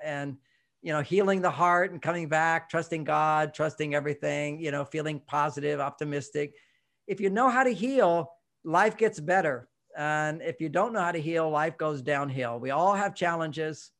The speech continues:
but we have to learn how to grow through them,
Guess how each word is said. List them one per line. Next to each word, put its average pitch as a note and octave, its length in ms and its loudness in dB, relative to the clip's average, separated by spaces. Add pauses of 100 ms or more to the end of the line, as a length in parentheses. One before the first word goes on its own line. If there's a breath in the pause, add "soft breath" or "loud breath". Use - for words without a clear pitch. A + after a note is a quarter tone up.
(120)
but C#3+ 260 -4
we D3 360 -4 (100)
have D3 160 -8
to D#3 80 -8
learn D3+ 200 0
how D3+ 120 0
to C#3 220 -2 (560)
grow G3 440 6
through C#3+ 260 -4
them, A#2+ 380 -6